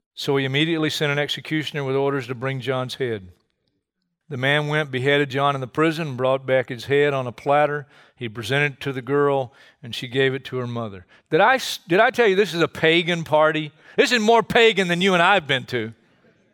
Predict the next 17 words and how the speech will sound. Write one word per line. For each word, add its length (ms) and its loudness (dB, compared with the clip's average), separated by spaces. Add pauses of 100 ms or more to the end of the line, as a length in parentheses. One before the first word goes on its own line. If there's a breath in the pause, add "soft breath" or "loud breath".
(2000)
On 140 -4
hearing 400 0
of 120 -6
this, 260 2
John's 300 -2
disciples 520 -2
came 260 -6
and 80 -10
took 160 -6
his 120 -10
body 480 -4 (1700)
and 160 -6
laid 200 0
it 100 -6
in 80 -6
a 60 -10
tomb. 380 -14